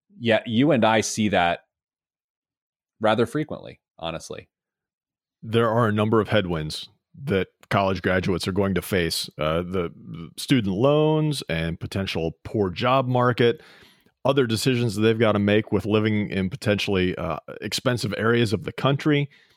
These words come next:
Speaker 2: that could potentially make this a very challenging, uh, goal to, to, to achieve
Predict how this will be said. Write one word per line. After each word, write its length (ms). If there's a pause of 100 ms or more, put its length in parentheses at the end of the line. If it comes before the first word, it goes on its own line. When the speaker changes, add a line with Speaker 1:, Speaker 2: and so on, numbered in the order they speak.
(320)
Speaker 2:
that 160
could 180
potentially 520
make 320
this 340
a 240
very 640 (300)
challenging, 920 (1080)
uh, 80
goal 340
to, 220
to, 300
to 200
achieve 560